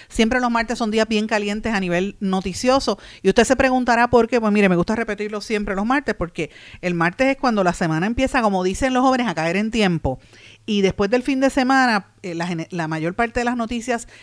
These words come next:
que ocurren el fin de semana se discuten el lunes, pero martes es que empiezan a surgir temas distintos y la gente empieza como que a enfocarse, y ahí es que usted ve que va a haber una competencia mayor a nivel temático en los medios tradicionales, más que nada.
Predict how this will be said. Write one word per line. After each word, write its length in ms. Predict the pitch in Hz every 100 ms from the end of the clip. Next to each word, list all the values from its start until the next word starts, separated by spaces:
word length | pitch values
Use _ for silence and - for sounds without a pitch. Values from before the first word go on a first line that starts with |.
| -
que 120 | -
ocurren 340 | 185 196 240 240
el 60 |
fin 160 | 233 226
de 80 | 233
semana 260 | 233 233
se 80 | 220
discuten 380 | 175 - 190 220
el 100 | 240
lunes, 380 | 220 185 175 - - -
pero 220 | 202 196
martes 380 | 185 208 302 285
es 100 | 247
que 80 | 240
empiezan 320 | 220 208 240
a 80 | 226
surgir 400 | 240 208 240 240 - - -
temas 260 | 202 202
distintos 720 | 208 - - 175 170 226 262 - - - _
y 340 | 220 214 202 190
la 120 | 175
gente 200 | 190 202
empieza 360 | 254 277 277 254
como 240 | 208 180
que 120 | -
a 20 |
enfocarse, 680 | 170 - 165 185 208 220 214 202 - - _
y 180 | 202 180
ahí 220 | 175 208
es 80 | 240
que 120 | 269
usted 300 | 247 262 247
ve 280 | 240 247 240
que 160 | 196
va 80 | 170
a 20 |
haber 180 | 170 190
una 220 | 214 220
competencia 540 | 208 202 196 185 196 214
mayor 420 | 196 180 185 202 - - -
a 80 |
nivel 280 | 170 165 160
temático 680 | 175 202 185 185 180 175 147 - - -
en 180 | 180 170
los 140 | 170
medios 320 | 170 160 196
tradicionales, 720 | - 196 185 - 165 170 185 160
más 180 | 160
que 160 | - 190
nada. 360 | 160 147 147